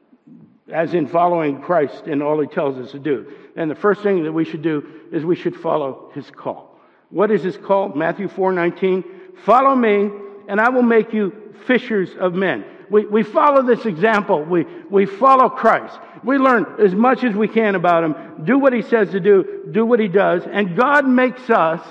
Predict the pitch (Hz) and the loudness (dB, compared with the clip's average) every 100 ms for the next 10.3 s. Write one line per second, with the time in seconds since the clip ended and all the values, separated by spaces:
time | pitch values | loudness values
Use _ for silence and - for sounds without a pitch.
0 | - - - - 214 196 214 208 202 - | -20 -20 -20 -4 -2 0 2 2 0 -4
1 | - - 277 254 - 226 226 - 214 - | -8 0 2 2 0 0 0 0 -2 -2
2 | - 165 202 151 - - 185 226 214 160 | -4 0 0 0 -6 -4 0 2 0 -2
3 | - - - - - _ - 185 185 - | -6 -12 -20 -20 -20 _ -6 -2 -2 -4
4 | - 220 247 - 247 185 226 254 269 226 | -4 0 0 0 -2 0 0 2 2 2
5 | 202 190 - - 196 202 226 233 220 214 | 0 -4 -10 -8 -2 0 2 2 2 0
6 | 196 - 214 202 180 185 143 214 247 220 | -2 -2 -2 -2 -6 -6 -4 -2 0 0
7 | 208 - 233 254 247 214 - - 220 214 | -2 0 0 2 2 0 -2 -4 0 0
8 | 214 214 196 185 165 202 196 160 170 160 | 0 -2 -2 -2 0 2 2 0 -2 0
9 | 180 143 151 - - - _ _ 190 240 | 0 0 -6 -18 -20 -20 _ _ 0 0
10 | 233 226 | 2 0